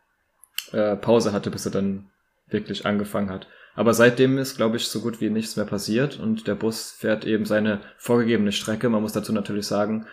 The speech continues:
äh, dieser Las Vegas Strip, das ist jetzt keine komplizierte Strecke, da fährt man zu neunzig Prozent geradeaus, der Bus hält hin und wieder mal an. Aber man, ich, nur so als Beispiel, es gibt eben schon das autonome Fahren in den öffentlichen Verkehrsmitteln.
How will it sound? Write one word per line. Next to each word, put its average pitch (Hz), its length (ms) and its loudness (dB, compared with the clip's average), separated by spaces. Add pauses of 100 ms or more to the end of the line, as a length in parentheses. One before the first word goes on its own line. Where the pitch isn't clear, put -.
(400)
äh, 104 320 0 (100)
dieser 107 240 0
Las 101 220 0
Vegas 110 300 2
Strip, 123 300 0
das 101 120 -4
ist 107 80 -6
jetzt 107 180 -2
keine 107 220 2
komplizierte 110 500 0
Strecke, 127 440 -2
da 107 120 -2
fährt 110 260 -2
man 104 380 -2
zu - 120 -6
neunzig 104 320 -6
Prozent 104 300 -4
geradeaus, 104 680 0
der 107 100 0
Bus 107 280 -8
hält 107 140 -4
hin 113 100 -2
und 107 60 2
wieder 104 160 -2
mal 104 160 -4
an. 123 340 -4 (720)
Aber 135 640 4 (540)
man, 113 440 2
ich, - 300 -16
nur 120 340 0
so 117 160 -2
als 107 140 2
Beispiel, 123 600 2
es - 140 -8
gibt - 300 -8
eben 98 380 -2 (360)
schon 101 420 -6 (340)
das 104 120 -8
autonome 98 360 -2
Fahren 98 400 -4
in 98 120 -4
den 98 120 -4
öffentlichen - 340 -8
Verkehrsmitteln. - 640 -10